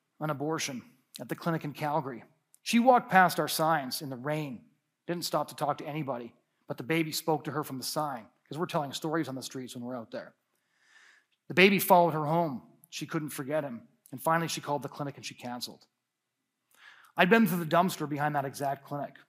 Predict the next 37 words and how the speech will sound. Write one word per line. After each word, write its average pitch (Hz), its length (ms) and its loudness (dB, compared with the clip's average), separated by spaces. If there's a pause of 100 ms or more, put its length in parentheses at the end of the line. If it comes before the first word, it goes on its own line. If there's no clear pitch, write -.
(760)
I'd 160 160 2
reached 170 300 -2
into 165 140 -4
garbage 151 400 -2
bags 143 300 -4
and 131 120 -14
pulled 156 200 -6
my 143 120 -4
gloved 143 300 -4
hand 143 220 -4
out 143 140 -4
dripping 143 280 -6
with 135 160 -10
blood. 123 320 -8 (720)
I'd 156 240 2
unfolded 165 760 0 (540)
pieces 160 340 -4
of 139 260 -12
blue 165 180 2
terry 160 300 -2
cloth 131 300 -4
and 127 100 -10
seen 143 200 -8
severed 143 400 0
arms, 127 480 -8 (300)
only 151 160 -4
a 135 60 -10
couple 151 240 -2
of 139 100 -4
inches 143 280 -6
long, 131 420 -6 (140)
perfectly 175 460 0
created, 151 560 -4 (180)
translucent, 151 800 -2 (180)
framed 151 340 -4
by 131 120 -2
carnage. 127 580 -10